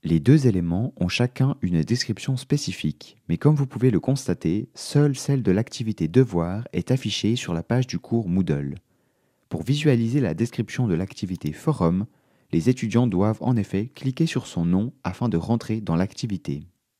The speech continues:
Pour modifier ces paramètres, veuillez tout d'abord cliquer sur le bouton Activer le mode édition qui se trouve en haut à droite de votre fenêtre. Une fois le mode édition activé, ouvrez le menu déroulant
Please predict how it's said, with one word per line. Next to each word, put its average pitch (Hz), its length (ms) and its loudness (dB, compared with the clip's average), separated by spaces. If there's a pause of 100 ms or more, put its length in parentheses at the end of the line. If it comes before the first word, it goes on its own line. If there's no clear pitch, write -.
(960)
Pour 82 140 -2
modifier 131 420 0
ces 80 140 -2
paramètres, 92 680 0
veuillez 113 340 4
tout 135 140 -2
d'abord 107 320 4
cliquer 107 300 -2
sur 107 160 0
le 92 100 4
bouton 90 480 -4 (240)
Activer 120 460 0
le 101 80 2
mode 98 220 2
édition 82 500 -2 (420)
qui - 80 -4
se - 120 -4
trouve 135 340 -2
en 92 160 0
haut 113 220 2
à 87 100 0
droite 87 400 -4
de 85 100 0
votre 98 240 -2
fenêtre. 80 600 -6 (1120)
Une 104 120 0
fois 180 160 2
le 131 80 6
mode 92 200 4
édition 110 380 0
activé, 87 600 -4 (400)
ouvrez 127 280 2
le 110 80 4
menu 120 240 2
déroulant 95 640 0